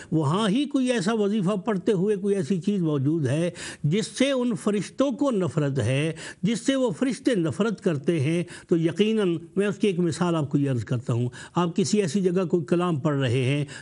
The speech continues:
जहाँ फ़ोटो मौजूद है, जहाँ तस्वीर मौजूद है, यकीनन ये फ़रिश्ते जो बीमारियों को और परेशानियों को और मुश्किलात को दूर करने का सबब बनते हैं, इन कलिमात तय्यबात के ज़रिए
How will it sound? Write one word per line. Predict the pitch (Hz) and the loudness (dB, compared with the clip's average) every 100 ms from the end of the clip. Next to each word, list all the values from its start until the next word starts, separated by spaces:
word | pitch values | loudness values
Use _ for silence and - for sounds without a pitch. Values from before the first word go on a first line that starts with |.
| 139 | 0
जहाँ | 120 131 | 0 0
फ़ोटो | - 147 151 170 | 0 0 2 2
मौजूद | 160 143 143 139 | 2 2 0 0
है, | 117 127 131 - - | 0 -2 -4 -12 -4
जहाँ | 123 139 139 | 0 0 0
तस्वीर | 160 - 170 208 | 0 2 2 2
मौजूद | 202 196 180 202 170 | 0 0 0 0 2
है, | 185 196 - - 147 | 2 0 -4 -4 2
यकीनन | 175 220 226 233 208 180 - - | 2 4 2 2 0 -2 -4 0
ये | 175 247 | 2 2
फ़रिश्ते | 180 247 196 - 233 240 | 0 0 0 0 2 2
जो | 185 202 | 2 2
बीमारियों | 175 170 170 180 190 196 151 | 2 2 2 2 2 0 0
को | 147 156 | 0 2
और | 160 135 | 0 0
परेशानियों | 151 139 - 139 147 139 120 | 0 -2 0 0 2 0 0
को | 135 139 139 - - | 0 -2 -4 -8 0
और | 160 | 0
मुश्किलात | 165 - 175 | 0 2 2
को | 170 196 175 202 | 2 0 2 2
दूर | 156 190 | 4 0
करने | 170 185 202 208 | 0 0 0 0
का | 226 | 0
सबब | - 196 226 226 | 0 0 2 2
बनते | 202 170 202 170 | 0 2 2 2
हैं, | 185 185 - - - | 0 -2 -6 -4 -2
इन | 175 | 0
कलिमात | - 151 143 143 131 | 0 0 2 0 0
तय्यबात | 127 135 127 127 131 135 | 0 0 2 0 0 0
के | 143 | 0
ज़रिए | 110 117 113 131 | 2 0 2 2